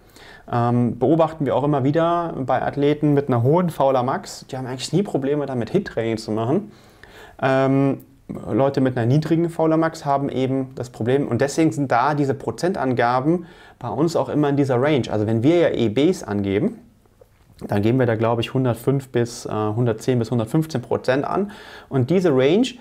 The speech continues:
basiert eigentlich daraus, dass wir sagen, okay, das muss ja irgendwie Leute treffen, die, die eine niedrige Fauler Max haben und auch Leute, die eine hohe Fauler Max haben.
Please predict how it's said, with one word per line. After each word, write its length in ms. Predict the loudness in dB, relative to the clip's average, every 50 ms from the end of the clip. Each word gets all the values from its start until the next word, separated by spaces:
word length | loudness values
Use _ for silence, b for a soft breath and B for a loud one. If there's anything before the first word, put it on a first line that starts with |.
| B B -4
basiert 320 | 0 0 2 4 2 2 2
eigentlich 320 | -2 -4 -4 -4 -6 -4
daraus, 540 | -2 -2 0 0 2 2 2 2 0 0 -2
dass 200 | -4 -4 -2 -4
wir 80 | -4 -2
sagen, 280 | 0 0 0 0 -2
okay, 180 | -2 -2 -4 -4
das 160 | -2 0 0
muss 220 | 0 0 2 0
ja 80 | -2 0
irgendwie 180 | 0 0 2 2
Leute 240 | 2 2 0 0
treffen, 380 | -4 -4 -6 -6 -4 -4 -4 -2
die, 100 | -2 -2
die 100 | -2 -2
eine 140 | -2 0 0
niedrige 400 | 2 0 2 2 2 2 2 0
Fauler 320 | 0 0 0 0 0 0
Max 260 | -2 -4 -6 -6 -4
haben 220 | -4 -2 -2 -2 -4
und 80 | -4
auch 220 | -4 -2 -2 -2 0
Leute, 240 | 0 -2 -2 -2 -4
die 100 | -4 -2
eine 220 | -2 -2 -2 -2
hohe 260 | 0 2 2 2 0
Fauler 320 | 0 -2 -2 -2 -2 -2 -2
Max 300 | -4 -6 -10 -12 -12 -12
haben. 240 | -10 -10 -10 -12